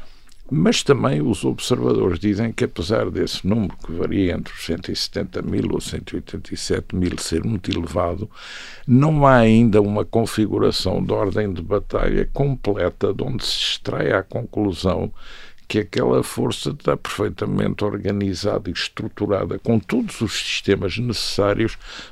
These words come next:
para fazer uma ofensiva rápida sobre a Ucrânia. Nem se essa ofensiva era só nos dois distritos, se era ainda num remanescente de distritos onde a influência russa não tão grande,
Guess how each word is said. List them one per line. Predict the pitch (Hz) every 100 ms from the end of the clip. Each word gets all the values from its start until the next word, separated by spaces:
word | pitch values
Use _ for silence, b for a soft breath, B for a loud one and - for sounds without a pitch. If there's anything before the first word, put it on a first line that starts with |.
| -
para | 131
fazer | - 123 107
uma | 127 123 107
ofensiva | - 107 90 101 92 95
rápida | - 95 - 101 101
sobre | - 95 101
a | 110
Ucrânia. | 101 98 85 82 - b b b b -
Nem | 160 185
se | - 92
essa | -
ofensiva | 98 - 101 98 107 101 101
era | 98
só | - 98 98
nos | 95 82
dois | 92 85
distritos, | - - 101 92 - - - B B
se | - - 185
era | 143
ainda | 110 104 110 98
num | 107 117
remanescente | 107 101 110 110 - - 117 101 - 104
de | 92
distritos | - - - 104 101 90 - -
onde | - 117 101
a |
influência | 107 98 - 107 98 98 95
russa | 110 120 - 92 B B B B
não | 107 123 123
tão | - 117 117
grande, | 113 123 98 78